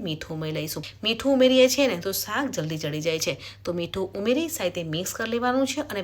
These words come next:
બે મિનિટ માટે ઢાંકણ ઢાંકી દેવાનું છે. એટલે બટાકા છે ને તે સરસ એવા ચડી જશે, પણ પચાસ ટકા કૂક થાય ને ત્યાં સુધી ચડવા દેવાનું છે. તો એ બટાકા પચાસ ટકા કૂક થઈ ગયા છે. તો હવે આપણે જે ભીંડા સમાઈને રાખ્યા છે ને તે ભીંડા પેનમાં ઉમેરી લેવાના છે અને સાથે મિક્સ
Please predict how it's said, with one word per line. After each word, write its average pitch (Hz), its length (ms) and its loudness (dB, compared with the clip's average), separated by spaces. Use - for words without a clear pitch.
બે 220 100 2
મિનિટ 262 260 0
માટે 226 200 -2
ઢાંકણ 196 420 -6
ઢાંકી 156 360 -4
દેવાનું 160 260 -4
છે. - 20 -
એટલે 170 320 -6
બટાકા 247 400 2
છે 294 140 2
ને 233 160 2
તે 202 140 0
સરસ 247 280 4
એવા 254 160 2
ચડી 156 320 -2
જશે, 156 200 -4
પણ 180 180 -8
પચાસ 262 380 2
ટકા 262 340 0
કૂક 214 240 -8
થાય 233 220 -2
ને 165 60 0
ત્યાં 262 260 2
સુધી 262 220 -2
ચડવા 156 340 0
દેવાનું 151 380 -4
છે. 156 80 -6
તો 254 100 4
એ 254 100 6
બટાકા 262 400 4
પચાસ 302 300 2
ટકા 302 240 2
કૂક 262 160 2
થઈ 165 220 -2
ગયા 156 200 2
છે. 165 100 -2
તો 208 80 -6
હવે 247 100 4
આપણે 262 200 2
જે 277 60 6
ભીંડા 190 340 -2
સમાઈને 233 360 -2
રાખ્યા 240 320 0
છે 285 120 0
ને 202 60 -2
તે 220 180 -6
ભીંડા 214 300 -2
પેનમાં 220 420 -4
ઉમેરી 180 240 -2
લેવાના 214 420 0
છે 269 180 0
અને 214 180 -2
સાથે 170 320 -8
મિક્સ 151 220 -4